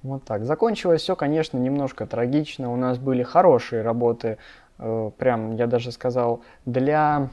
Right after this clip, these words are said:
там было отступление, то есть первое место, второе, третье и четвёртое — это, э, какой-то специальный стиль был такой вот именно, разнообразие. Я точно уже не вспомню, давно дело было, так, ну,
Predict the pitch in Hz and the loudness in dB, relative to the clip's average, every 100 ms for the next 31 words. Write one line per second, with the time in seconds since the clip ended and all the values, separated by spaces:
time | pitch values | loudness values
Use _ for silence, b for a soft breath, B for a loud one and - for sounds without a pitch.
0 | - _ - B B B _ 147 143 143 | -10 _ -20 B B B _ 2 2 0
1 | 135 135 147 147 - 151 156 202 220 139 | 0 2 4 2 0 -6 -2 -2 0 0
2 | 120 120 117 - 196 151 139 135 127 120 | 0 -4 -4 -2 0 0 0 -2 -4 -6
3 | - 123 151 180 139 151 170 175 127 135 | -6 -2 0 2 0 0 -2 -2 -4 -4
4 | - 143 180 196 190 139 127 - 147 147 | -6 -6 -4 -4 -2 2 2 0 -6 -4
5 | 139 139 135 127 B B B _ - 135 | -2 0 0 -4 B B B _ -12 -4
6 | 127 123 123 123 123 127 - - 170 165 | 0 0 0 0 -2 -6 -12 -8 -6 -4
7 | 135 - - 131 165 165 143 135 - - | -8 -8 -10 -6 -4 -4 -6 -10 -10 -4
8 | 151 113 120 117 - 107 - 104 107 - | -2 -2 -4 -6 -8 -8 -6 -6 -8 -14
9 | - 117 113 110 b b b b _ _ | -14 -12 -12 -14 b b b b _ _
10 | - 127 127 127 131 127 123 147 151 127 | -8 -2 0 0 -2 -2 0 2 4 2
11 | 117 120 113 113 120 139 127 - 127 123 | 0 0 0 -2 -4 -4 -8 -6 -6 -4
12 | 123 123 - 151 120 113 120 123 113 117 | -6 -4 -2 -2 -2 -4 -4 -4 -6 -6
13 | 107 113 139 151 113 - 123 117 | -6 -4 -2 0 -2 -4 -10 -10